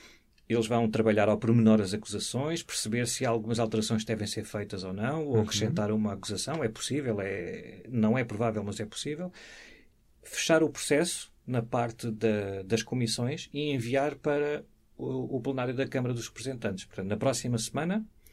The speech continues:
Speaker 1: eh, com uma recomendação de, de, de destituição. Portanto, na próxima semana este processo, em princípio, chegará à votação por todos os, eh, membros da Câmara dos Representantes do Partido Democrata e do Partido Republicano.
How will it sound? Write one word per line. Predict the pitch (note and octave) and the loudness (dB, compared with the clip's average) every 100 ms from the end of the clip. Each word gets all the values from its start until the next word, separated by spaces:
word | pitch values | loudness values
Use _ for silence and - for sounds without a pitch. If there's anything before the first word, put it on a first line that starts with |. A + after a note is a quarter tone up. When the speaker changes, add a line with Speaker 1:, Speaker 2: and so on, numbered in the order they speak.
| - - - - _ | -20 -20 -20 -20 _
Speaker 1:
eh, | - B2 A#2 A#2 A#2 | 0 4 4 4 4
com | C#3 | 2
uma | C#3+ | 2
recomendação | C#3 D3 C#3 C#3 C#3 D3 | 0 0 0 2 0 0
de, | C3+ C3 | -2 -2
de, | C3+ B2+ | -2 -2
de | B2 A#2+ | -4 -4
destituição. | - - A2+ B2+ - F2 | -6 -8 -4 -2 -2 -4
Portanto, | - G#2 | -4 -4
na | G#2+ | -2
próxima | A#2 - A#2+ | -2 0 -4
semana | - B2 G#2+ | -2 0 2
este | A2 - | 0 -4
processo, | - A#2+ G#2+ - G2+ G#2+ | -4 -2 -2 -4 -6 -2
em | A2+ A2 | 2 2
princípio, | A2 A2 A#2+ A2+ G#2 | 4 2 2 -2 -4
chegará | - G#2+ G#2+ A2+ G2 - - - - _ | -6 -2 2 2 0 -6 -18 -20 -20 _
à | G2+ | 0
votação | G#2+ - A2+ - B2 C#3 - - | 0 0 0 0 -2 -4 -10 -12
por | - A2 | -8 2
todos | C#3+ C#3 C3 A#2+ | 6 6 4 -2
os, | C3 C#3 - - - | -6 -6 -6 -8 -8
eh, | B2 A#2+ A#2+ A#2 | -6 -4 -4 -6
membros | A#2 A#2+ C3 A2+ | -4 -2 0 0
da | A2+ | -2
Câmara | A#2+ A#2+ A#2 | 0 0 0
dos | A2+ A2 | -2 -4
Representantes | - A#2 A2+ B2+ B2+ A#2+ | -4 -2 0 0 -2 -2
do | C3+ | -2
Partido | C#3 A2 A#2 A2 | -2 -2 -4 -2
Democrata | A2+ A2 A#2 A#2+ B2 | -2 0 -2 -2 -4
e | B2 | -4
do | A#2+ | -4
Partido | A#2+ A2 A#2 G#2+ | -4 -4 -6 -4
Republicano. | A2+ A2+ B2 A2+ F#2+ | -6 -6 -6 -6 -8